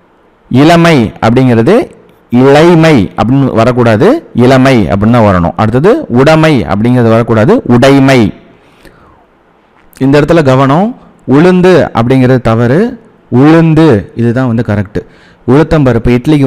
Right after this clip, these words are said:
வந்து உளுந்து போட்டு ஆப்-, ஆட்டுவாங்கல்ல, அது கடையிலலாம் வந்து பார்த்தீங்கன்னா இந்த லூ தான் வந்து போட்டிருப்பாங்க, உளுத்தம்பருப்பு உளுந்துன்னு சொல்லி போட்டிருப்பாங்க. ஆனா இது வந்து தவறு, இந்த உளுந்து தான் வந்து கரெக்ட். சங்க இலக்கியங்கள்ல உளுந்த பத்தி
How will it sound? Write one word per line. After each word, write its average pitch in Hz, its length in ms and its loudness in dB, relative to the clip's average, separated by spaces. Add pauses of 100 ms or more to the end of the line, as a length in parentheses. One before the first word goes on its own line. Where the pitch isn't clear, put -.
வந்து 131 140 0
உளுந்து 135 340 2
போட்டு 120 220 -2
ஆப்-, 117 360 -4
ஆட்டுவாங்கல்ல, 117 680 -4
அது 107 220 -4
கடையிலலாம் 165 460 0
வந்து 143 180 -4
பார்த்தீங்கன்னா 120 380 -4
இந்த 160 720 0
லூ 135 200 0
தான் 135 180 -2
வந்து 113 220 -2
போட்டிருப்பாங்க, 104 480 -4
உளுத்தம்பருப்பு 117 640 -4
உளுந்துன்னு 110 320 -4
சொல்லி 110 220 -6
போட்டிருப்பாங்க. 98 720 -6 (400)
ஆனா 139 160 -2
இது 135 240 0
வந்து 143 180 -2
தவறு, 110 440 -2 (100)
இந்த 143 460 0
உளுந்து 135 420 0
தான் 135 240 -4
வந்து 110 280 -4
கரெக்ட். 110 260 -6
சங்க 165 360 -2
இலக்கியங்கள்ல 139 920 -2 (520)
உளுந்த 170 400 0
பத்தி 131 460 -6